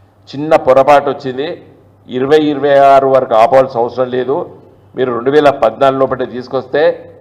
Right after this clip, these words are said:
రెండు వేల పంతొమ్మిదిలో జరిగే అసెంబ్లీ ఎన్నికల్లో ఇంప్లిమెంట్ చేసుకుంటామని చెప్పి కేసీఆర్ గారి నాయకత్వాన్ని మేము మోడీ గారిని అడిగినాం. ఆయన ఇరవై ఇరవై ఆరు కదా, ఇరవై ఇరవై ఆరు తర్వాత చూద్దాంలే అన్నట్టు తప్పించుకున్నాడు. మరి ఇప్పుడు ఇరవై ఇరవై ఆరులో కూడా వచ్చేట్లేదు, ఎందుకంటే గణాంక లెక్కలు రావాలి.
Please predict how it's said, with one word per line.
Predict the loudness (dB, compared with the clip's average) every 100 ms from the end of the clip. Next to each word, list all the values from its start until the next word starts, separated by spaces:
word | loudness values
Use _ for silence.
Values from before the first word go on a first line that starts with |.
| _ _ -8
రెండు | -4 -2
వేల | 0 2
పంతొమ్మిదిలో | 2 0 -2 -4 -2 -2
జరిగే | 0 0 0
అసెంబ్లీ | 0 -2 -4 -6
ఎన్నికల్లో | -6 -6 -4
ఇంప్లిమెంట్ | -6 -8 -10 -10 -8
చేసుకుంటామని | -12 -10 -10 -10 -10
చెప్పి | -12 -12
కేసీఆర్ | -14 -14 -14 -8 -6
గారి | -4 -6 -4
నాయకత్వాన్ని | -8 -6 -6 -4 -4 -6
మేము | -8
మోడీ | -8 -6 0
గారిని | 0 0
అడిగినాం. | -2 -2 -2 -4 -18 -20 _ _ _ _ _ _ -4
ఆయన | -2 0
ఇరవై | -2 -6 0 2
ఇరవై | 2 0 4
ఆరు | 4 4 2
కదా, | 2 2
ఇరవై | 0 -4 -2
ఇరవై | 0 0
ఆరు | 0
తర్వాత | -2 -4 -8
చూద్దాంలే | -6 -4 -4 -4 -4
అన్నట్టు | -4 -8 -10
తప్పించుకున్నాడు. | -8 -8 -8 -12 -10 -10 -16 -20 _ _ _ _ _ -4
మరి | -4
ఇప్పుడు | -2 -2
ఇరవై | -2 2 2
ఇరవై | 2 4
ఆరులో | 4 4
కూడా | 2
వచ్చేట్లేదు, | 2 0 -4 -4 -4 -6 -6
ఎందుకంటే | -8 -6 -2
గణాంక | 0 0 0 -4
లెక్కలు | -4 -4 0
రావాలి. | 0 0 -4